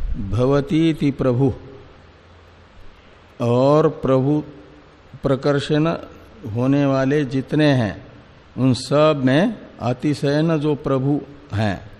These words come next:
प्रकर्षेण सत्तावान है, उसे कहा जाएगा प्रभुतम, निरतिशय सत्तावान,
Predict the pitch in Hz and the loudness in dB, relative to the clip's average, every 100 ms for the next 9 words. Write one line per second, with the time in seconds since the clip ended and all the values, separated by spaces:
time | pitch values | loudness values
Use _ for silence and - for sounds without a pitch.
0 | - - - - - - - - - 131 | -20 -20 -20 -20 -20 -20 -20 -18 -4 -4
1 | 120 135 127 143 139 170 202 - - - | 0 -2 -2 0 2 2 0 -6 -18 -6
2 | 123 - 131 127 120 113 104 87 - - | -6 -2 0 2 2 0 -2 -6 -10 -18
3 | - - - - - - - 123 156 151 | -20 -20 -20 -18 -18 -14 -8 -6 -2 -2
4 | 143 120 120 123 117 107 104 101 98 107 | -2 -4 -2 -2 -2 -4 -4 -4 -6 -4
5 | 143 143 - 120 113 120 - 110 127 120 | -4 -6 -4 -4 -4 -6 -4 0 0 0
6 | - - - - - - - - - - | -6 -20 -20 -20 -20 -20 -20 -20 -20 -20
7 | - - - - - - - - - - | -20 -20 -20 -20 -20 -20 -20 -20 -20 -20
8 | - - - - - - - - - - | -20 -20 -20 -20 -20 -20 -20 -20 -20 -20
9 | - - - - - - - 131 135 139 | -20 -20 -20 -20 -20 -12 0 2 4 2
10 | 151 143 160 156 147 139 - 147 135 123 | -2 0 4 4 2 -4 -2 0 2 2
11 | 104 98 | 0 -4